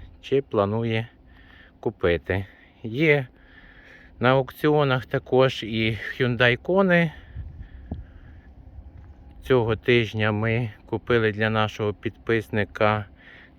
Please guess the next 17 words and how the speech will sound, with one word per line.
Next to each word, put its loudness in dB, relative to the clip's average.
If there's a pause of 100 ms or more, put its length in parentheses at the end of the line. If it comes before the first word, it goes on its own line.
Kia 4
Niro. 0 (1200)
Минулого 0
тижня 0
купили 2 (240)
для 0
нашого 0
підписника -2 (460)
Hyundai 0
Ioniq. 0 (1400)
Тобто -2
є 4
різний -2
асортимент. 0 (1080)
Тесли, 4
Ягуари, 4
будь-який -2